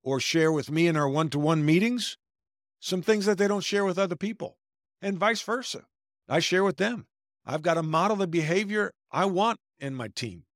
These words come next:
just like I did as a basketball coach. And that's a powerful place to be, is when you, a friend of mine said, "Vulnerability is the new invincibility."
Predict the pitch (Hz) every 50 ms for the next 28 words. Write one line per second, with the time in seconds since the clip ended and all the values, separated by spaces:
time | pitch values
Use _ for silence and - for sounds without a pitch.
0 | _ _ 135 - 147 175 - - - 185 190 190 - 185 180 170 143 170 175 175
1 | 175 147 165 156 143 165 180 180 - - 160 151 135 120 - 110 78 - - -
2 | - _ _ _ _ _ _ _ _ _ - 139 139 139 143 156 175 185 - -
3 | 165 131 - - 151 151 156 156 156 135 - - 143 131 135 123 - _ _ _
4 | _ _ _ _ _ _ - - 147 143 139 131 - - - 107 95 107 101 85
5 | - _ _ _ _ _ _ _ _ _ - 123 123 113 101 120 127 131 131 127
6 | 127 123 123 123 123 117 _ _ _ _ _ _ _ - 107 - - 160 165 156
7 | 147 147 147 147 143 123 - 156 143 135 120 107 143 165 175 170 156 139 151 165
8 | 160 160 147 135 110 131 139 139 147 143 131 127 117 135 135 127 - - 123 113
9 | 120 113 104 101 98 98 98 -